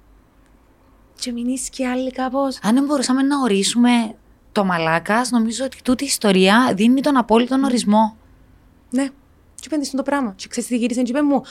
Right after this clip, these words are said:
Speaker 1: «Παλιά εκρύφκαν τα. Τώρα», λέει μου, «είναι τόσο εύκολο να φκείς με κάποιον έξω, date,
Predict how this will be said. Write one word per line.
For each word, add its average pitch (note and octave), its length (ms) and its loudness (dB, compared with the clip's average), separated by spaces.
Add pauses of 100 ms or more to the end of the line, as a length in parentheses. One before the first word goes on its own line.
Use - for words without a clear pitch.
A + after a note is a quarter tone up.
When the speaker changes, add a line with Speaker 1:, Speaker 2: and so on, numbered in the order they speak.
(140)
Speaker 1:
«Παλιά A3+ 260 0
εκρύφκαν F4 500 -2
τα. F#3 140 -4 (500)
Τώρα», C4+ 320 6
λέει F4 180 4
μου, D#4+ 60 4
«είναι D4 80 4
τόσο C#4+ 220 0 (120)
εύκολο D4+ 600 2
να B3 200 0
φκείς C4+ 300 0
με A#3+ 100 -2
κάποιον A#3+ 320 0
έξω, A#3+ 520 0 (300)
date, A3+ 400 4